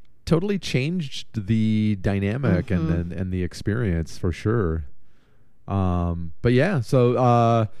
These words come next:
Speaker 1: you wanna talk about the dishes we made, and then, and then we'll go
Speaker 2: Yeah.
Speaker 1: into detail about
Speaker 2: Yep,
Speaker 1: them a
Speaker 2: I'll
Speaker 1: little
Speaker 2: give
Speaker 1: bit more.
Speaker 2: a quick little rundown here of what we made. We did a savory French toast with cherry tomatoes and basil,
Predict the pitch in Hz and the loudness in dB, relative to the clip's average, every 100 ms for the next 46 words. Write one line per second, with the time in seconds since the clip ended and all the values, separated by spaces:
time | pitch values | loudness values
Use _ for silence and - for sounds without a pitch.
0 | - - 123 127 131 123 127 - 113 95 | -10 -4 0 4 4 4 2 0 -4 -2
1 | 131 160 - 190 165 185 190 196 196 202 | -2 -2 -2 -2 -2 -4 -4 -4 -2 -2
2 | 214 175 117 107 104 101 110 107 101 92 | -2 -2 -2 -4 -6 -8 -6 -2 -2 -4
3 | - - 415 120 113 104 104 104 107 90 | -8 -12 -2 0 0 -2 -6 -4 -4 -4
4 | 87 113 - 165 202 190 185 160 147 143 | -4 -2 -4 -2 -2 -2 -2 -4 -6 -8
5 | - _ 208 - 247 - 208 208 180 170 | -14 _ -18 -6 -6 -2 0 2 2 2
6 | 175 180 180 160 156 156 175 190 175 165 | 0 -2 -4 -10 -10 -10 -8 -6 -6 -6
7 | 143 139 143 156 151 135 135 123 127 190 | -6 -8 -12 -12 -12 -10 -10 -10 -10 -10
8 | 214 - _ - 180 190 185 175 175 165 | -14 -20 _ -12 -6 -4 -2 -2 0 0
9 | 160 156 175 170 160 156 151 156 _ _ | 0 -2 -6 -4 -2 -2 -2 -6 _ _
10 | - - - - 214 220 247 254 226 - | -20 -14 -8 0 0 0 -4 -2 -4 -6
11 | - 208 262 - 170 175 165 - - 175 | -2 -2 -2 -6 -4 -6 -6 -6 0 0
12 | 180 - 190 156 160 165 202 185 151 139 | 0 -2 -2 0 0 0 -4 -2 -2 -4
13 | 143 151 180 392 | -4 -4 -6 -8